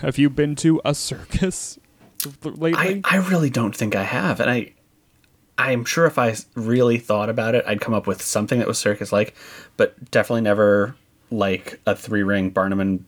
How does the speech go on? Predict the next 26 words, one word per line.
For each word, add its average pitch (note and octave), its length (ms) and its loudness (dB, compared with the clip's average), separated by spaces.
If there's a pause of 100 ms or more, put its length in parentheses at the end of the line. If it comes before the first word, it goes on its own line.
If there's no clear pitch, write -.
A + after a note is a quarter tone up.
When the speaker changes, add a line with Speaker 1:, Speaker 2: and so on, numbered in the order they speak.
(140)
Speaker 2:
Bailey, F#2 500 0 (320)
any G2+ 160 -2
of, F#2+ 200 -4
any G#2 120 0
of F2+ 80 -2
those. F#2 480 -2 (420)
Haven't G2 220 -4
done G2+ 160 -2
Cirque - 240 -2
du, - 120 -4 (120)
Cirque - 300 -2
du G#2+ 80 -8
Soleil. F#2 480 0 (720)
Did G2 180 -2
see A#2+ 140 0
Blue B2 180 0
Man A#2+ 220 0
Group A#2+ 220 0
in G#2+ 80 -4
two A#2 120 -4
thousand A2 540 0
five. C#3+ 1000 -4 (1000)
Speaker 1:
Great B2+ 280 0
Speaker 2:
Um, F2+ 60 -6
Speaker 1:
show. F2 280 -6 (800)
Speaker 2:
yeah. F2 220 -2